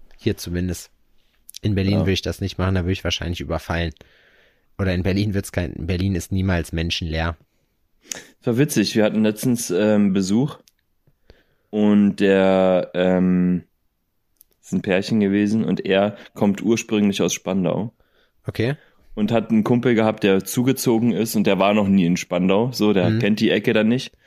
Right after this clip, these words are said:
Speaker 2: Und der meint so, „Musst du mal machen, Spandau, fährst einfach zum Rathaus, guckst dir das da an. Spandau ist eigentlich eine ganz schöne Ecke.“ So. Auch ein heißes Pflaster, aber schöne Ecke.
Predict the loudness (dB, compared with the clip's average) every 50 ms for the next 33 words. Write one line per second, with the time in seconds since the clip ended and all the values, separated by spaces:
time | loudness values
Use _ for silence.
0 | _ _ _ _ _ _ -20 _ _ _ -4 0 2 2 4 2 2 2 2 4
1 | 4 2 2 2 2 2 2 2 2 2 2 2 2 2 0 -2 -4 -6 -6 -4
2 | -4 -2 0 0 0 0 0 0 0 0 2 0 -2 0 -2 -4 -4 -2 -2 0
3 | 0 2 0 0 0 -2 -2 -4 -4 -6 -8 -8 -8 -4 -2 -2 -2 0 0 0
4 | 2 2 2 0 0 -4 -8 -12 -12 -8 -4 -2 0 0 0 2 2 2 2 2
5 | 0 0 0 2 2 0 0 0 0 0 2 2 2 0 -2 -2 -4 -4 -6 -8
6 | _ _ _ _ _ _ -8 -6 -6 -6 -6 -8 _ _ _ _ _ _ _ -6
7 | -2 -2 0 0 2 2 2 0 0 -2 -6 -4 0 0 0 0 0 -2 -2 -2
8 | -2 -2 -6 -10 _ _ -4 -2 0 2 2 2 2 0 -2 -6 -16 -20 -20 _
9 | _ _ -8 -2 0 2 2 2 0 -2 -2 -6 -8 -10